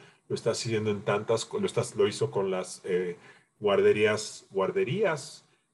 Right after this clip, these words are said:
¿Para qué tenemos guarderías? Mejor le doy el dinero directamente a la mamá. Entonces, es una visión política de que menos gobierno es más pueblo. Fíjate nada más, menos gobierno es más pueblo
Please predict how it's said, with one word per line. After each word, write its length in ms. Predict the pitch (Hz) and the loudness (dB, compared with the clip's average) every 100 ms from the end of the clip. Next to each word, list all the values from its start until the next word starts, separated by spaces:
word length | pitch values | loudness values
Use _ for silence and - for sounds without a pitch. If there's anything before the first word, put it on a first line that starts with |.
| _ | _
¿Para 340 | 120 127 127 | -4 -4 -4
qué 180 | 151 156 | -2 -2
tenemos 460 | 160 143 143 151 | 0 2 2 0
guarderías? 680 | 131 143 131 143 156 185 147 | 2 2 2 0 0 0 0
Mejor 340 | 110 - 131 131 | -4 -8 -4 0
le 80 | |
doy 200 | 131 139 | 2 2
el 100 | 139 | 0
dinero 320 | 131 123 127 127 | -2 -4 -2 -2
directamente 680 | 113 120 - 120 120 120 | -2 -4 -6 -8 -8 -4
a 60 | 120 | -2
la 100 | 120 | -2
mamá. 520 | 117 120 180 165 - - _ _ | -4 -4 -2 -2 -6 -18 _ _
Entonces, 360 | - 131 135 131 | -8 -6 -4 -2
es 220 | 156 139 | -2 0
una 200 | 175 180 | 0 0
visión 520 | 156 131 - 135 139 | 0 -4 -2 -2 0
política 760 | 131 120 123 123 123 120 139 - - _ - | -2 -2 -4 -8 -8 -4 -4 -6 -18 _ -12
de 100 | - | -8
que 140 | 113 | -6
menos 460 | 113 131 175 196 170 | -2 0 2 2 2
gobierno 800 | 143 127 135 147 147 156 175 - | 2 2 2 2 0 -4 -8 -8
es 180 | 117 117 | -10 -6
más 300 | 113 120 - | -2 -2 -2
pueblo. 500 | - 127 131 92 85 | 2 4 6 2 -4
Fíjate 360 | - 165 160 | 0 0 0
nada 200 | 139 135 | 0 2
más, 300 | 127 120 98 | 2 -2 -4
menos 340 | 113 127 160 151 | -4 -4 -2 -2
gobierno 500 | 135 120 123 131 135 | -2 0 0 0 -2
es 80 | 127 | -4
más 200 | 123 - | -8 -4
pueblo 580 | 127 117 110 131 185 | 2 2 2 -4 -6